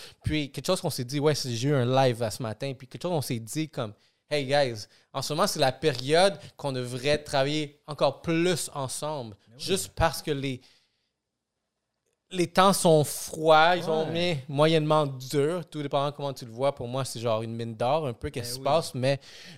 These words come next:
Speaker 1: euh, d'autre côté, genre, je vais pas utiliser ça vraiment dire, euh, pour d'autres, regarde, on se peut comprendre les, les struggles qui se passent. Fait que, entourez-vous comme il faut. Il y a des personnes, moi, je suis prêt à ouvrir la plateforme pour d'autres personnes, autant qu'on va travailler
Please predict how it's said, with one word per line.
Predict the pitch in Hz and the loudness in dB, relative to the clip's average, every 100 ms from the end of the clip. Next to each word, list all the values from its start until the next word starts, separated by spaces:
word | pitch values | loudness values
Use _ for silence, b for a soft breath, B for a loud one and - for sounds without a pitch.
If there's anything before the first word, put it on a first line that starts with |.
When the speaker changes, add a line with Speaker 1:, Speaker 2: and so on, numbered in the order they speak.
| - | -2
Speaker 1:
euh, | 131 131 127 131 | 2 4 4 0
d'autre | 127 156 156 | 0 -2 -2
côté, | 143 151 156 139 | -6 -4 -4 -2
genre, | 135 123 123 | 0 0 0
je | 120 | -4
vais | - | -4
pas | 151 147 | 0 0
utiliser | 139 135 143 123 120 | -2 -8 -12 -10 -10
ça | 120 147 | -6 -6
vraiment | 131 127 131 | -6 -8 -8
dire, | 117 127 131 120 | -8 -8 -8 -4
euh, | 117 110 113 | -4 -4 -6
pour | - 123 | -10 -2
d'autres, | 135 143 143 | 2 2 0
regarde, | 113 113 110 | -4 -4 -4
on | |
se | 104 | -8
peut | 135 | -8
comprendre | 127 113 135 131 | -8 -8 -8 -8
les, | 120 113 | -8 -8
les | 113 110 | -8 -8
struggles | - 110 120 127 | -6 -6 -6 -8
qui | - | -10
se | |
passent. | - 131 156 - B B B B | -4 -4 -4 -10 B B B B
Fait | - 151 147 | -4 -2 -4
que, | _ _ - | _ _ -4
entourez-vous | 190 180 170 143 127 127 156 - _ | -2 0 -2 -2 -4 -6 -8 -10 _
comme | - 185 170 | 0 0 0
il | 135 | -6
faut. | - - 147 | -8 -8 -6
Il | 131 | -6
y | |
a | 123 | -8
des | 135 | -8
personnes, | 135 113 - 147 131 | -6 -6 -4 -4 -4
moi, | 147 | -8
je | - | -10
suis | |
prêt | - 143 | -8 -6
à | 127 | -6
ouvrir | 107 127 | -6 -6
la | 120 | -6
plateforme | - 113 - 139 123 | -6 -8 -8 -12 -12
pour | 113 | -12
d'autres | 120 127 | -12 -12
personnes, | 113 - 135 120 | -14 -12 -12 -10
autant | 143 139 | -10 -10
qu'on | 113 | -10
va | |
travailler | 110 120 113 113 131 | -8 -6 -6 -6 -8